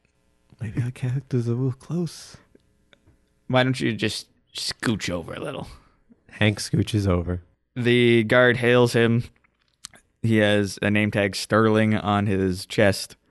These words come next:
Speaker 2: "So, Brian, back from the fields. Everything normal today? No trouble, I assume?"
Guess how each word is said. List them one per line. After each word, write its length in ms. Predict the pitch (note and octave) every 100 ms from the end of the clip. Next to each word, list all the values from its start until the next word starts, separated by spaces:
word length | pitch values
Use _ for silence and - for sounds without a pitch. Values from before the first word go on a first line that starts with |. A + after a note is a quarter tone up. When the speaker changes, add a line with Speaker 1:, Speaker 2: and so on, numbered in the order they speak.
| _ _
Speaker 2:
"So, 480 | A3 D4 D4+ C#4+ B3
Brian, 840 | D3 A#3+ C#4 C#4 B3 G3 D#3 B2+
back 340 | A2+ F#3 G3 -
from 280 | - F#3 E3+
the 120 | E3
fields. 1120 | - C#3+ C#3 B2+ A#2 G#2 G2 F#2+ F2 - -
Everything 640 | A2 D3 D#3+ F3 D#3+ F3 E3+
normal 400 | F3 F#3+ F#3+ F#3+
today? 380 | E3+ F3+ F3+ G3
No 480 | E3 D3+ C#3+ B2+
trouble, 460 | B2 B2+ A#2+ A2 A2
I 140 | G#2+
assume?" 600 | G#2 G2 - A2+ A#2+ C#3+